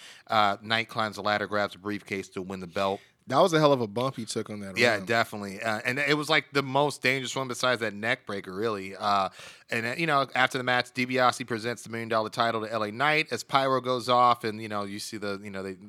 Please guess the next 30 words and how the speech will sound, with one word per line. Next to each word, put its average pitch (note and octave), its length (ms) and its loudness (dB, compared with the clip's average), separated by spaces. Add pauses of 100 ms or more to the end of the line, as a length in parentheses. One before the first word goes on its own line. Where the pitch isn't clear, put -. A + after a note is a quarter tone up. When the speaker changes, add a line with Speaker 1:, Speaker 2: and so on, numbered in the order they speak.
(100)
Speaker 1:
he G#2 160 -12
hits F#2+ 160 -12
the, F#2+ 240 -8
uh, F2+ 80 -8
chuckle F#2+ 440 -6
and F2+ 80 -12
all F#2 140 -8
that. F2+ 260 -10
So, F2 300 -8 (500)
uh, F2+ 400 -2 (120)
yeah. D3 180 6 (220)
Uh, A2 200 4
next, A#2+ 280 -4
we B2+ 100 -6
did A#2+ 220 -4
have B2 240 2
the A#2+ 200 -6
N B2+ 120 2
X C3 120 -10
T B2+ 160 -4
Women's C3 460 -4
title F#2+ 340 -6
match. G2 440 -8
Uh, A2 280 0
Raquel C3+ 500 -2
Gonzalez C3+ 560 0
defending C3 440 -8
against A#2+ 320 -6
Ember A2+ 300 -4
Moon. C#3+ 460 -4